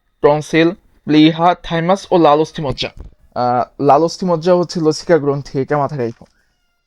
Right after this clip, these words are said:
এটা প্যাচ লাগানো যাবে না। আহ, আচ্ছা, ঠিক আছে। এরপরে আসো হচ্ছে লিম্ফ নোড। আহ, লিম্ফ নোড, হুম, দরকার নেই।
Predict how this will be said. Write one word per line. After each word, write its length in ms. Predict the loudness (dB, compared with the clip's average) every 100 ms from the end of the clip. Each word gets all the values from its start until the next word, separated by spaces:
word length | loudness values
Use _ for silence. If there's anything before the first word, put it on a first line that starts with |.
| _ _ -10
এটা 260 | 0 2 0 _
প্যাচ 440 | -20 -18 -4 -2 0
লাগানো 240 | 0 0
যাবে 240 | -2 -2 -4
না। 100 | -8 _ -20 _ _ _ _ -10
আহ, 380 | -6 -6 -4
আচ্ছা, 220 | -6 -4 -6
ঠিক 260 | -6 -4
আছে। 300 | -4 -4 -4
এরপরে 640 | -2 -4 0 2 2 2 -2
আসো 280 | -4 -8 -6
হচ্ছে 360 | -6 -6 -4 -2
লিম্ফ 400 | -2 -4 -6 -10
নোড। 200 | -14 -20 _ _ _ _ _ _ _ _ _ _ _ _ _ _ _ _ _ _ -2
আহ, 120 | 2
লিম্ফ 220 | 2 0 -4
নোড, 440 | -2 0 -2 -4 -10 -10 -12 _
হুম, 400 | -14 -12 -14 -14 -8
দরকার 260 | -8 -8
নেই। 140 | -12